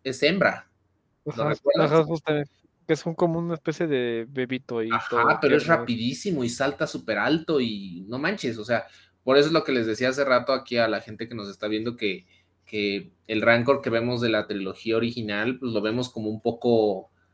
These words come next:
Speaker 1: lento, como ya un poquito, o sea, sabemos que es fuerte, grande
Speaker 2: Ajá.
Speaker 1: y pesado y letal,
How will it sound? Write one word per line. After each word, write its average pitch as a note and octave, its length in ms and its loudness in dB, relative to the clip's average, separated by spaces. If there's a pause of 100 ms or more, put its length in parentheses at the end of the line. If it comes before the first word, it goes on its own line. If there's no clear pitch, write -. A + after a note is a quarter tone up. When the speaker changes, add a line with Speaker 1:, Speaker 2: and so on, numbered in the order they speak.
(160)
Speaker 1:
lento, G#2+ 840 2
como G2 500 -8
ya G#2+ 220 0
un G#2+ 100 -2
poquito, G#2+ 720 -2
o - 60 -14
sea, G2+ 120 -2
sabemos C#3+ 400 0
que C#3+ 80 0
es B2 120 0
fuerte, B2 320 2
grande A2+ 360 2
Speaker 2:
Ajá. G#2+ 80 -2
Speaker 1:
y - 40 -20
pesado A#2+ 480 0
y G2 80 -2
letal, G2 540 0